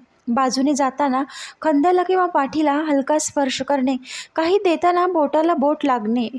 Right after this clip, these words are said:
हे सर्व सहज घडल्यासारखे वाटते, पण बऱ्याचदा ते प्लॅन असतं, कारण फिजिकल टच हा अट्रॅक्शन कन्फर्म करण्याचा सर्वात डायरेक्ट मार्ग आहे. एक प्रसिद्ध लेखकाने म्हटलं आहे, मित्रांनो, "A touch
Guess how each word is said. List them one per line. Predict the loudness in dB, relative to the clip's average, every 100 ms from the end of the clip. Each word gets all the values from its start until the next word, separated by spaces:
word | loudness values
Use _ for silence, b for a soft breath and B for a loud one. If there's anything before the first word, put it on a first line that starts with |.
| -4
हे | -2
सर्व | 0 0 0
सहज | -2 0 0 2 2
घडल्यासारखे | 2 2 0 0 0 0
वाटते, | 0 -2 -2 -2 -2 _ _ _
पण | -2 0 -2 -6 B B B
बऱ्याचदा | 2 4 2 2 0
ते | 0
प्लॅन | -2 0 0 0
असतं, | -2 -2 -4 -4 -6
कारण | -4 0 0 0
फिजिकल | 0 -2 -2 0 0 2
टच | 0 0 -2
हा | -2 0
अट्रॅक्शन | -2 -2 0 0 0 0
कन्फर्म | 0 0 0 0
करण्याचा | 0 2 2 2 0 0 -2 B B B
सर्वात | -2 0 2 0 2
डायरेक्ट | 2 2 0 0 0
मार्ग | 0 2
आहे. | 0 0 0 0 -2 _ _ -12
एक | -8 -2
प्रसिद्ध | -2 0 0 2
लेखकाने | 2 0 -2 0 2 2
म्हटलं | 2 0 0 0
आहे, | 0 0 0 -2 B B B -2
मित्रांनो, | -2 2 0 0 -4 _ b b -4
"A |
touch | 0 2 0 -2 -12 -10